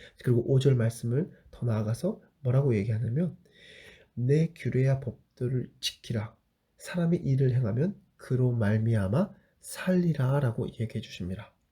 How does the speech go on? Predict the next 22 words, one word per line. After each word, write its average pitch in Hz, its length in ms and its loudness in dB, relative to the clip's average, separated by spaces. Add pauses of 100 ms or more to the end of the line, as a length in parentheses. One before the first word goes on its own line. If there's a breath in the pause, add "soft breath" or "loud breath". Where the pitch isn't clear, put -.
(1160 loud breath)
자, 110 120 0
우리는 117 560 2 (480 loud breath)
본문의 131 320 2
구체적인 135 480 0
내용에 113 300 2
들어가기에 117 460 0
앞서서 113 640 -2 (440 soft breath)
사 - 300 -4
절과 143 500 -2
오 117 180 -2
절의 135 240 0
말씀을 113 680 -2
조금 107 400 -4 (140)
깊이 - 320 -2
있게 120 440 -4
살펴볼 156 480 0
필요가 - 320 -4
있을 - 200 -10
것 - 100 -20
같습니다. - 480 -10 (920 loud breath)
자, 123 120 -2
먼저 117 580 2